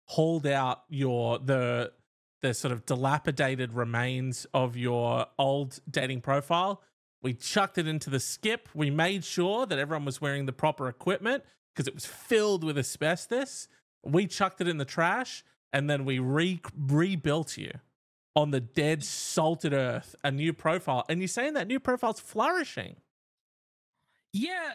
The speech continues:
Speaker 2: you could have said it that way, I suppose, if you wanted to.
Speaker 1: Yeah, and we did.
Speaker 2: Yeah.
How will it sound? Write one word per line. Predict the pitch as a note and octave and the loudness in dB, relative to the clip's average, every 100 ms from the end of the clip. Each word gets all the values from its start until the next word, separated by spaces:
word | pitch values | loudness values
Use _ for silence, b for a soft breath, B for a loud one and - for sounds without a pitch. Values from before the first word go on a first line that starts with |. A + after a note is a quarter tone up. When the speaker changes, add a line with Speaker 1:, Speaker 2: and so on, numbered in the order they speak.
| - _ - | -12 _ -8
Speaker 2:
you | G3+ C#4 | -6 -4
could | - C4+ D#4 - _ - | -6 -6 -6 -10 _ -8
have | A3 F#3+ | -8 -8
said | - F3+ | -8 -6
it | G3 F3+ | -6 -6
that | F3+ | -8
way, | F#3+ G#3+ A3 | -6 -6 -6
I | D3+ | -8
suppose, | D#3 D3+ D3 D3+ D3 | -8 -8 -6 -6 -4
if | C#3 | -6
you | C3+ B2 | -6 -6
wanted | A#2+ G#2+ - | -6 -8 -12
to. | G2+ - _ _ _ _ _ _ _ | -16 -16 _ _ _ _ _ _ _
Speaker 1:
Yeah, | G#3 G3+ - _ _ _ _ D#3+ | 0 0 -2 _ _ _ _ 0
and | E3 | 2
we | |
did. | D#3 C3+ C#3 _ - | 2 0 -2 _ -4
Speaker 2:
Yeah. | C3 A#2 | -4 -4